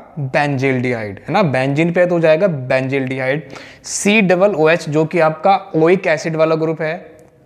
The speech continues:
ठीक है, तो ये हो जाएगा बेंजोइक एसिड, तो यहाँ से ने-, नेम हो जाएगा इसका बेंजोइक एसिड। सीएन जो कि आपका साइनो ग्रुप है, ये आपका कनेक्ट रहेगा डायरेक्टली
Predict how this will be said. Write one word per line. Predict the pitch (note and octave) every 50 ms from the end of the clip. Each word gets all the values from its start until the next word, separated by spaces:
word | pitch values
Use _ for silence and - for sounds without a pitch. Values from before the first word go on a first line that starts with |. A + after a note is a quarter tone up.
| _ _ -
ठीक | C#3+ C3+ F#3
है, | G#3 B3 A#3+ - - - - - -
तो | - E3
ये | E3+ G3
हो | G#3+ G3
जाएगा | E3 D3+ C#3 C3+ B2+ C3+ D#3 G3+ B3+ - - -
बेंजोइक | D3+ C3+ C3+ D3 D#3 F3+ G#3 A3 G#3 F3 D3+ D#3 E3 D#3+ E3+ F#3 F#3+ -
एसिड, | F3 D#3+ D#3 - C3+ A2+ G#2+ - - - - -
तो | C3
यहाँ | B2+ C#3 D3 D3+ D3+
से | F3 F3
ने-, | E3+ E3 E3 E3+
नेम | E3 D#3 D#3 D#3 D#3+ D#3+
हो | D#3 D3
जाएगा | D3+ C#3+ C#3+ D3 D#3
इसका | - - G3+ F#3
बेंजोइक | D#3 D#3 C#3+ C#3 C3+ C3+ E3 G3+ G3 -
एसिड। | B2+ A#2 - A#2 G#2+ - - - - - - - - - - - - - -
सीएन | - - - A#3 A3+ G#3+ F3+ E3+ F#3+ G3+ G3 - - - - -
जो | B2+ C3 D3+ D#3+
कि | D#3+ G3 G3
आपका | F3+ F3+ F3+ - A3+ A3
साइनो | A3 - - G3 D#3+ D#3 D3+ E3 F3+ F#3
ग्रुप | F3 F3 F3 F#3 F3+
है, | F3 D3 D3 E3+ F#3 - - - - - - - - C3+
ये | C3 D3+ E3+
आपका | F3 F3 E3+ F3 - G3+ G3+
कनेक्ट | G3 E3+ D#3+ E3+ F#3+ F#3 -
रहेगा | F3+ D#3+ D3+ D3 C3+ C#3 D3+ F3 - - -
डायरेक्टली | D3 C3+ B2+ C#3 C#3 C#3+ D#3 - E3+ E3+ F3 G3